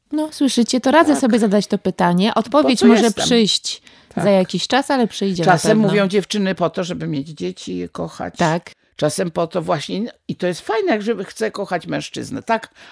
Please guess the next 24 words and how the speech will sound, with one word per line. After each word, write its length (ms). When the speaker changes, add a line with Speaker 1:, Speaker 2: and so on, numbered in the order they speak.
Speaker 2:
ale 220
nie 220
oddawać 640
mu 160
się, 560
żeby 260
mnie, 260
rozumiesz, 580
nie 160
było, 760
tylko 320
przeżywać 720
na 120
przykład 480
miłość, 460
bo 140
są 240
kobiety, 420
które 240
są 140
naprawdę 680
stworzone 920
do 140
miłości. 680